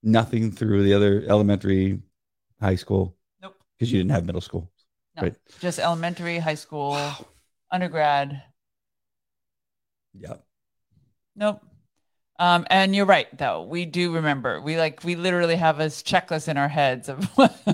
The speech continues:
Speaker 2: of what it, what people came to and didn't came to, or didn't come to.
Speaker 1: Yeah. Yeah,
Speaker 2: Bye bye,
Speaker 1: Judy.
Speaker 2: Judy.
Speaker 1: Judy's the lady's name who posted my picture.
Speaker 2: Oh.
Speaker 1: Her last name, I don't think, is Booty, though. But I think,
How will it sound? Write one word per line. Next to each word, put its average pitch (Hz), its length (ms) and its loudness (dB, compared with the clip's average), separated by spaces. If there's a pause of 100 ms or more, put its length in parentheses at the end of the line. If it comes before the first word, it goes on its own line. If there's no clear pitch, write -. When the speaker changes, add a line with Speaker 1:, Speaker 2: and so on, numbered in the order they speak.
(300)
Speaker 2:
of 214 320 4
what 208 180 8
it, 190 220 -4 (500)
what 196 240 4
people 208 260 2
came 208 320 2
to 208 160 2
and 185 120 2
didn't 170 260 -2
came 165 280 -4
to, - 220 -4
or 175 120 2
didn't 170 280 -2
come 165 240 0
to. 156 360 -4
Speaker 1:
Yeah. 92 340 -6 (1000)
Yeah, 196 300 2
Speaker 2:
Bye - 0 -
bye, 196 140 -2 (140)
Speaker 1:
Judy. 180 200 -4 (120)
Speaker 2:
Judy. 180 560 -4
Speaker 1:
Judy's 90 300 -2
the 82 100 -10
lady's 87 340 -4
name 87 220 -2
who 87 280 -4 (720)
posted 90 420 -8
my 98 160 -8
picture. - 300 -6
Speaker 2:
Oh. 339 1040 -6
Speaker 1:
Her 101 140 2
last 98 280 2
name, 95 120 -4
I 90 40 -2
don't 87 120 -4
think, 90 140 -6
is 123 100 -6
Booty, 85 260 -6
though. - 160 -10 (320)
But 85 120 -4
I 85 40 -4
think, 85 200 -8